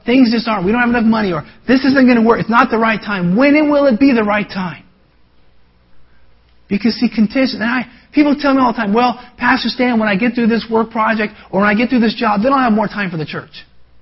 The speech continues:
That's fine if you wanna say that, but the reality is, you're gonna use another excuse. When is the right time?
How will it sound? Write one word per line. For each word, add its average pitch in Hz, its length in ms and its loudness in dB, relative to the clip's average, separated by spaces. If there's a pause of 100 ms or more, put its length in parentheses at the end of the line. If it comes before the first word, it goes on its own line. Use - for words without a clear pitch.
(1300)
That's 226 220 -2
fine 208 200 -4
if 170 80 -6
you 190 80 -4
wanna 170 140 -6
say 170 220 -8
that, 143 200 -8
but 147 160 -12
the 151 60 -10
reality 160 520 -4
is, 127 280 -14 (400)
you're 175 140 2
gonna 190 120 2
use 175 180 0
another 151 260 -4
excuse. - 580 -14 (1120)
When 240 320 4
is 233 260 2
the 170 100 -6
right 151 260 -6
time? 135 360 -16